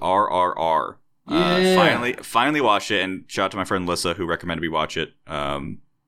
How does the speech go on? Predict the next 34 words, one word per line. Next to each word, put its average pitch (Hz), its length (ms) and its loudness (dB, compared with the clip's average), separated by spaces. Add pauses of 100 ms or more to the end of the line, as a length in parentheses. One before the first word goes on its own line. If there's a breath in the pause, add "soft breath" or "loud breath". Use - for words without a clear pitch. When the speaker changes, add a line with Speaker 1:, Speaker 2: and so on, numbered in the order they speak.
(1200)
Speaker 1:
'cause - 140 -4
Speaker 2:
Not 127 180 2
shout 127 240 4
Speaker 1:
I 127 40 2
Speaker 2:
out 120 100 0
to - 80 -4
your 117 100 2
friend 117 300 0
Perk, 127 260 0
who 143 120 0
recommended 139 500 0
you 135 80 2
watch 143 260 0
it? 147 100 -8 (380)
Speaker 1:
You 120 100 0
know, 123 140 4
well, 120 80 2
she's 123 160 -2
like, 123 120 2
"Let's 123 200 -2
watch 113 180 2
this 110 120 -10
on 98 120 0
Friday." 82 280 0
I'm 76 80 -4
like, 80 140 -4
"You 101 60 0
know 98 120 2
what? 98 240 0
Yes, 76 220 -2
good - 160 -4
excuse." 82 380 -4
'Cause 85 200 -6
I, 82 260 0